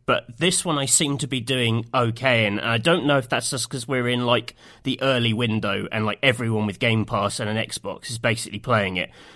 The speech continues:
so there's lots of people who stumble in and, and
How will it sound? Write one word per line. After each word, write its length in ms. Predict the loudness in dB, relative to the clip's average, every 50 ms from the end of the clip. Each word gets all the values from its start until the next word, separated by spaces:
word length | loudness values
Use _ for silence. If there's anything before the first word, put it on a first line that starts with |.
| -12
so 180 | -8 -2 -2 -2
there's 180 | -2 -2 -4 -4
lots 200 | -4 -4 -6 -8
of 60 | -6
people 240 | -4 -6 -4 -4 -2
who 60 | 0
stumble 500 | 0 0 2 2 2 2 2 0 0 0
in 220 | 0 0 -2 -2
and, 240 | -6 -6 -8 -8 -8 -4 -2
and 460 | 0 0 0 -2 -4 -4 -4 -6 -8